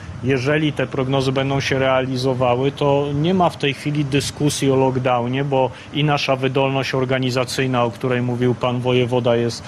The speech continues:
e, zdecydowanie lepsza. Potrafimy sprawnie organizować pomoc dla pacjentów, tak jak tutaj między innymi w tym szpitalu tymczasowym. E, na razie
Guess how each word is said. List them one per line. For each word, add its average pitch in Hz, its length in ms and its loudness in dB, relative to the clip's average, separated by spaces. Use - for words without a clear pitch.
e, 120 200 2
zdecydowanie 123 800 -2
lepsza. 131 500 0
Potrafimy 123 800 -2
sprawnie 131 540 -2
organizować 123 760 0
pomoc 135 440 0
dla 131 180 0
pacjentów, 127 600 -4
tak 123 180 -2
jak 120 140 -2
tutaj 123 300 -2
między 123 320 0
innymi 120 300 0
w 117 60 -8
tym 123 160 -4
szpitalu 135 500 -2
tymczasowym. 131 880 -2
E, 127 420 2
na 139 260 0
razie 160 540 0